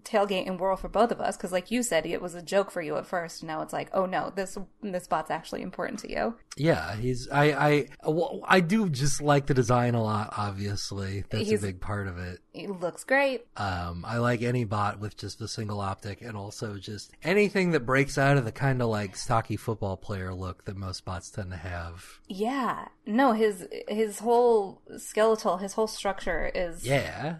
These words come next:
Speaker 1: just really unique. He's
Speaker 2: It's
Speaker 1: got
Speaker 2: gotta
Speaker 1: a
Speaker 2: be
Speaker 1: very good
Speaker 2: terrible
Speaker 1: silhouette.
Speaker 2: to draw, so hats off to every artist who's done it,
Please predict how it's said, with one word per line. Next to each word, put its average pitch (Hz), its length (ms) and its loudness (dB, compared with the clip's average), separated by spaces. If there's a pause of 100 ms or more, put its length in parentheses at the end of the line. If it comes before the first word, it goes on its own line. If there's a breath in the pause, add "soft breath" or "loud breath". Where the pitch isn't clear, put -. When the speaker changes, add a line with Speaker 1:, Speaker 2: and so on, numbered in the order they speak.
(120)
Speaker 1:
just 208 220 0
really 254 220 4
unique. 190 500 -4
He's 190 120 0
Speaker 2:
It's - 80 -2
Speaker 1:
got 196 80 6
Speaker 2:
gotta 214 140 12
Speaker 1:
a 180 40 -2
Speaker 2:
be 175 60 2
Speaker 1:
very 190 160 0
good 190 180 4
Speaker 2:
terrible 202 580 10
Speaker 1:
silhouette. 127 160 4
Speaker 2:
to 110 40 -6
draw, 113 500 4
so 127 340 2
hats 185 340 4
off 175 220 10
to - 160 -4
every 156 320 4
artist 117 340 2
who's 101 160 -8
done 101 240 -4
it, 85 200 -10